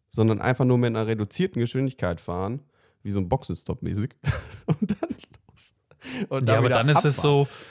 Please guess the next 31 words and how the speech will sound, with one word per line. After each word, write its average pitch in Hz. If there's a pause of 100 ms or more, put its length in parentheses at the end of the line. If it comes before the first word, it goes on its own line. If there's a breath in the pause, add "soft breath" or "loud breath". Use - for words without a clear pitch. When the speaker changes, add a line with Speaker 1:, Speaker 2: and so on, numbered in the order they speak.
(240 loud breath)
Speaker 2:
dann 120
ist 151
es 127
so, 143
der 127
Zug, -
der 117
uns 120
überholen 123
sollte, 127
der 117
hat 117
noch 113
ein 120
bisschen 120
Verspätung. 135 (400 loud breath)
Das 113
heißt, 117
wir 117
müssen 117
jetzt 113
hier 113
in 113
dieser 110
Strecke 107
warten, 117
weil 104
wenn 107
wir 104
langsam 101
weiterfahren, 110